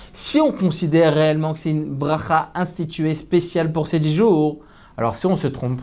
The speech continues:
il y a un gros pro-, un gros problème. On est obligé de reprendre. Alors que si c'est juste un passage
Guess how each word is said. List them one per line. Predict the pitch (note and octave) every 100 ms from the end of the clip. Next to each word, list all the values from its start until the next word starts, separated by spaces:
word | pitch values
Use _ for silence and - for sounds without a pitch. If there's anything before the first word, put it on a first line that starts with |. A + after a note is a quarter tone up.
| -
il |
y |
a | A#2
un |
gros | A#2+ B2
pro-, | C#3
un | D#3+ D#3+ B2+
gros | C3+
problème. | C3+ F3 G#3 D#3 - -
On | B2+ C3
est |
obligé | B2+ D3+ D#3+ D#3
de | E3
reprendre. | E3+ F3+ D3+ C#3+ - - - - - - D3
Alors | D#3 D#3
que | F#3+
si | - - C#4+ C4 F3+ D3
c'est | - F#3+
juste | B3 B3+
un | A3
passage | A#3 A3 B3 A3